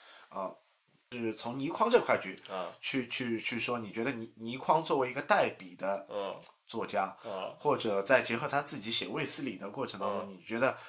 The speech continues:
Speaker 1: 他故事性强不强？
Speaker 2: 就倪匡，其实我自己读啊，就一开始我也不知道这个是倪匡改写的嘛，我自己读我其实没感觉的。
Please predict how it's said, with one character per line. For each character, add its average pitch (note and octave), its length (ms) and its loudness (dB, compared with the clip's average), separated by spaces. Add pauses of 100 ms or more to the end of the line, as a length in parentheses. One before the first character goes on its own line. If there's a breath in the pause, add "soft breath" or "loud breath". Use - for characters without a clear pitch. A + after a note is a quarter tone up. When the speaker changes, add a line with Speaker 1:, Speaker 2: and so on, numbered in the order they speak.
(140 loud breath)
Speaker 1:
他 D3 120 4
故 D3 200 -4
事 - 140 0
性 A#2+ 180 -2
强 F#2 220 -6
不 F#2 40 -12
强？ - 160 -6 (880 soft breath)
Speaker 2:
就 E3+ 220 -6
倪 B2 200 -2
匡， B3+ 280 2
其 F3 200 -2
实 B3 120 -4
我 D3 180 0
自 - 140 -10
己 A#2+ 180 -2
读 F2+ 160 -8
啊， F2+ 100 -2
就 A2+ 120 -8
一 F3+ 100 -4
开 G3 160 -2
始 G3+ 100 -4
我 A#2+ 140 -2
也 A#2 60 -2
不 A2+ 120 -10
知 A2 80 -12
道 A2+ 120 0
这 A2+ 100 -10
个 A2 60 -14
是 G#2+ 120 -10
倪 F#2+ 120 -10
匡 A2 200 -12
改 F#2 160 -4
写 - 160 -6
的 E2 60 -14
嘛， D#2+ 180 -16
我 G2+ 280 0
自 - 180 -6
己 E3+ 140 -2
读 D3+ 120 0
我 D3+ 80 4
其 - 140 0
实 - 100 0
没 D#3+ 120 4
感 B2 180 2
觉 F2+ 120 -4
的。 E2+ 180 -4